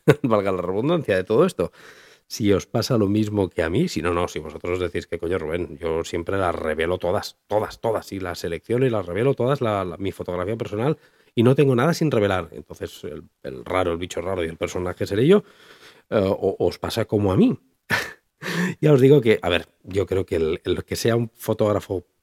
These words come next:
profesional le pasará mucho como a mí. Porque no tenem-, porque el tiempo que tenemos lo dedicamos a editar fotografía profesional, la que nos da de comer. Y la personal, pues,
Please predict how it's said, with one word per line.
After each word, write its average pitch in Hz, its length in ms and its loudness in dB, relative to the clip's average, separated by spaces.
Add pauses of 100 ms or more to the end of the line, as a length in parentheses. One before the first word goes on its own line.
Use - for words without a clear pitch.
(160)
profesional 104 800 0
le 95 140 -2
pasará 85 360 -2 (440)
mucho 87 400 -6
como 76 240 -2
a 73 40 -6
mí. 73 120 -14 (640)
Porque 90 260 -2
no 95 100 0
tenem-, 90 260 -2
porque 90 220 -8
el 90 60 -4
tiempo 110 240 0
que 110 80 0
tenemos 107 380 0
lo 92 80 -2
dedicamos 85 480 -6
a - 40 -4
editar 82 300 -6
fotografía 82 540 -6
profesional, 85 640 -6
la 80 100 -6
que 80 80 -12
nos 76 100 -8
da 78 80 -8
de 82 100 -6
comer. 80 380 -10
Y 87 140 -10
la 82 120 -6
personal, 87 460 -4
pues, - 300 -4